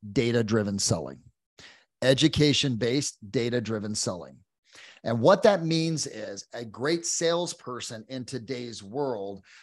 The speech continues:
has a responsibility to be educated at the highest level so that they can turn around and educate the clients and give them an alternative narrative. And alter-, and the narrative that most clients and buyers and sellers and consumers have right now,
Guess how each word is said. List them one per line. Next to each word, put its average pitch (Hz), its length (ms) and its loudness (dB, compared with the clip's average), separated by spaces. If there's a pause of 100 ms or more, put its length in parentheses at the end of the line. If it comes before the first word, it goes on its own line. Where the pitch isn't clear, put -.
has 135 180 -2
a 131 60 2
responsibility 123 1300 4
to 135 120 -2
be 120 320 -4
educated 135 760 0
at 120 200 -4
the - 60 0
highest 120 540 2
level 117 600 6 (220)
so - 140 2
that 127 200 6
they 131 140 6
can 127 220 2
turn - 340 2
around 131 640 4
and 123 220 -8
educate 135 500 -2
the 123 80 -6
clients 139 680 0 (100)
and 151 160 0
give 151 180 2
them 165 140 2
an 151 80 0
alternative 135 640 0
narrative. 139 540 2
And 110 100 -2
alter-, 117 280 0
and 143 120 6
the 131 80 8
narrative 139 560 6 (360)
that 160 220 0
most 214 280 2
clients 170 420 -4
and 123 100 -6
buyers 151 380 2
and 120 100 -8
sellers 156 380 0
and 123 80 -6
consumers 208 640 4
have 123 240 4
right 117 180 4
now, 113 220 -2